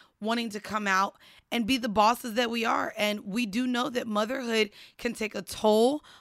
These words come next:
on that, um, or it could also just push us back for our goal deadlines. Um, so that was really interesting. I thought that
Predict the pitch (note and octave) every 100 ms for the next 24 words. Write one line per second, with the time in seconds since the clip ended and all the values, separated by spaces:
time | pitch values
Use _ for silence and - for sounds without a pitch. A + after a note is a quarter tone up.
0 | _ B3+ C#4 C#4 D4+ E4 - _ _ -
1 | _ - G#3 G#3 G#3 - _ A#3+ A#3 A#3
2 | A3 B3 - A3 A#3 A#3 F#3 G#3 G3 _
3 | _ - C#4+ C#4+ B3+ A3+ - G3+ G#3 -
4 | - F#3+ - G#3 G3+ F3 G3+ G#3 F#3 F#3+
5 | A3 F#3+ E3 - - - _ G3 G3+ C#4
6 | C4+ - A#3 A3+ G#3 - - - _ _
7 | D#4 F#4+ E4+ B3 A#3+ G#3+ G#3 G3 F#3 -
8 | F#3 F#3 _ _ _ _ A#3+ D4 D4 A3
9 | G3+ _ F#3+